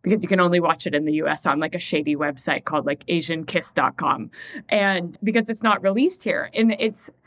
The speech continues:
it's interesting because it's like the plot is great and it's moving and it's, like, this universally sort of, like, uh, really moving comedy about, like, a girl who goes back in time and gets to spend time with her mom.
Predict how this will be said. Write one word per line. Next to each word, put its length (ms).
it's 180
interesting 440
because 300
it's 180
like 260
the 120
plot 360
is 160
great 320
and 100
it's 160
moving 380
and 140
it's, 160
like, 160
this 180
universally 1040
sort 180
of, 60
like, 260
uh, 380
really 380
moving 480
comedy 440
about, 320
like, 340
a 200
girl 340
who 80
goes 260
back 220
in 80
time 240
and 140
gets 180
to 60
spend 240
time 220
with 140
her 120
mom. 560